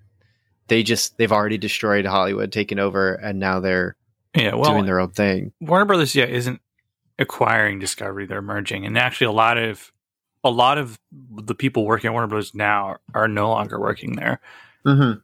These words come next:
Speaker 2: as is often the case with mergers. They're just getting,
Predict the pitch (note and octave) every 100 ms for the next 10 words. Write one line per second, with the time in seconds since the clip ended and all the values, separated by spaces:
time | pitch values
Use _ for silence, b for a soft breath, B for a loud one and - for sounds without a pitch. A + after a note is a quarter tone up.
0 | - A#2+ G#2 G#2+ G#2+ - G#2+ - G2+ G#2+
1 | G2+ G2+ F#2 A2 G2+ A#2 G#2 G2+ - A2
2 | G2+ G2+ G#2 A#2